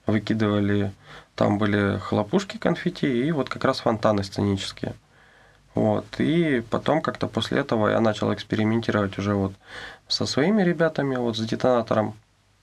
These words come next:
Э, там ставить эти вспышки там сценические. То есть вот как раз когда сцена на улице появилась, вот. И как-то вот, э, там видяшки повыкладывали, все как-то так начало двигаться в эту сторону.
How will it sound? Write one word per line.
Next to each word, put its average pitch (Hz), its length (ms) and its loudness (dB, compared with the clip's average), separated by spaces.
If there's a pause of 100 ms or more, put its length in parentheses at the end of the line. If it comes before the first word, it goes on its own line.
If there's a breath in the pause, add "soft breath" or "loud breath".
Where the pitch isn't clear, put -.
Э, 107 320 0
там 98 380 0 (140)
ставить 104 480 -2
эти 98 280 -8 (360 loud breath)
вспышки - 640 0
там 131 240 0
сценические. 123 640 -2
То 107 100 -2
есть 104 140 -4
вот 104 120 -2
как - 180 -4
раз 113 160 0
когда 104 320 0 (320 loud breath)
сцена 151 360 2
на 117 140 2
улице 107 380 0
появилась, 104 440 0 (960 soft breath)
вот. 107 340 0 (120)
И 165 200 2
как-то 156 360 0
вот, 113 220 -2 (160)
э, 110 260 -4 (480)
там 101 240 0
видяшки 107 500 -2
повыкладывали, 127 840 0 (600)
все - 240 -2
как-то - 300 -6
так - 220 -4
начало 110 360 -2
двигаться 135 400 -2
в 113 60 0
эту 120 140 -6
сторону. 123 460 -4